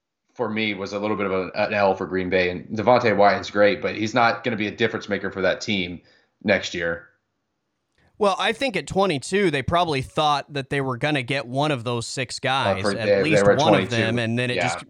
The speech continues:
Speaker 2: you know, probably worked out where all of a sudden, like, the run starts, and then they probably start, I mean, I would, I would guess they probably started making phone calls, and, you know, by the time all that happened, like, they were all gone.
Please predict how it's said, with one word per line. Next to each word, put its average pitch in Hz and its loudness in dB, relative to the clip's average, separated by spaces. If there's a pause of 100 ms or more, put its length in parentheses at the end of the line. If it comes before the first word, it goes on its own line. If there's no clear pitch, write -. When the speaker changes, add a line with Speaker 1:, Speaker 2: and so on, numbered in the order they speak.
Speaker 2:
you 139 -6
know, 127 0
probably 143 0
worked 135 0
out 135 2
where 127 2 (500)
all 156 2
of 139 -4
a 139 -2
sudden, 147 0
like, 127 -2 (320)
the 135 0
run 127 2
starts, 127 0
and 139 0
then 139 2
they 143 0
probably 165 0
start, 156 2
I 156 0
mean, 151 0
I 170 2
would, 175 0
I 160 0
would 139 -4
guess 156 -2
they 147 -2
probably 151 0
started 147 2
making 139 0
phone 180 2
calls, 123 2
and, 117 0 (720)
you 151 0
know, 135 2
by 135 0
the 131 0
time 139 0 (120)
all 147 2
that 139 0
happened, 139 -2
like, 123 -2
they 123 -2
were 123 2
all 127 4
gone. 123 2